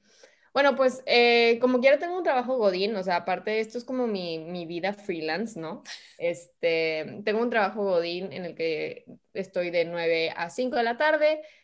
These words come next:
Es, se llama, es una empresa muy padre, es una startup que se llama Lead Sales, es el primer C R M para WhatsApp en Latinoamérica, hecho por,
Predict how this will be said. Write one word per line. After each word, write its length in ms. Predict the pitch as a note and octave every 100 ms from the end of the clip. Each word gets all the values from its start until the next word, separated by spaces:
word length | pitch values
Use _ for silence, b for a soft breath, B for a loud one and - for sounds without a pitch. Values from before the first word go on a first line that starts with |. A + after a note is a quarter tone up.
| B _ -
Es, 760 | F#3 F#3 F3+ F3+ F#3 F3+ - -
se 180 | G#3
llama, 460 | F#3 F3+ F#3+ G3 F#3
es 80 | F#3
una 180 | G3+ G#3
empresa 580 | G#3 G3+ G#3 G3+ G3+ -
muy 300 | F3+ F#3+ G#3
padre, 380 | G#3 F#3+ F#3+ G#3
es 100 | G3+
una 100 | G3
startup 540 | G3 F#3 F3 G3+ G#3
que 100 | -
se 120 | G3+
llama 220 | F3 E3+ F3
Lead 220 | G3+ A3
Sales, 400 | - G#3 G#3+ G#3
es 240 | F3 F3+
el 140 | F#3 F#3
primer 280 | F3 F3
C 140 | E3+ F3+
R 220 | E3+ F3
M 180 | E3+ E3
para 240 | D#3+ D#3+
WhatsApp 480 | D#3+ D#3 D#3+ E3+ F3+
en 100 | -
Latinoamérica, 800 | F3+ D#3 D3+ D#3+ E3 F#3 B3+ G4 -
hecho 300 | F3 - -
por, 240 | F3 E3+